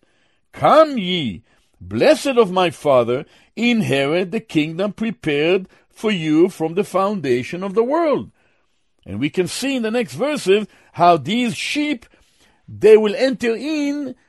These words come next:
because they believed in the God of Israel, but also they have treated and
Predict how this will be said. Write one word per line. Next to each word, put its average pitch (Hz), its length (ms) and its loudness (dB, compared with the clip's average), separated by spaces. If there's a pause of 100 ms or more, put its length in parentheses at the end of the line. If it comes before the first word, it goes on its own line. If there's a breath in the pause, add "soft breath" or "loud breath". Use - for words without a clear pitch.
(120)
because 208 380 2
they 175 140 6
believed 214 680 0
in 233 100 0
the 190 80 4
God 170 300 4
of 139 120 -6
Israel, 147 360 -4
but 170 180 -4
also 214 300 0
they 185 140 -2
have 165 180 -4
treated 220 640 0
and 165 220 -8